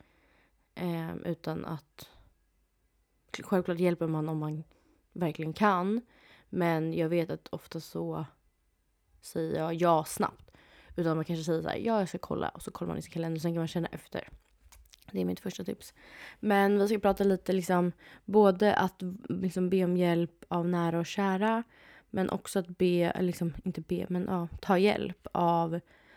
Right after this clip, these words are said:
till exempel psykolog eller sådär. Så jag tänker att vi börjar med att be om hjälp av sina vänner. Eh, och det, jag tycker att man ska bli bättre på det, eller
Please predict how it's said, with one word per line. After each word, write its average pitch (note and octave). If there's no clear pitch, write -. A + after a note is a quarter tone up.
till A#3+
exempel G#3+
psykolog F#3+
eller F3+
sådär. -
Så A3+
jag A3+
tänker A3
att G3+
vi G3
börjar G3
med F#3
att -
be A3
om G3+
hjälp F3
av -
sina F#3
vänner. G3+
Eh, F3
och F3
det, F#3
jag -
tycker C#4
att G3
man F3
ska -
bli E3
bättre -
på E3+
det, F3
eller E3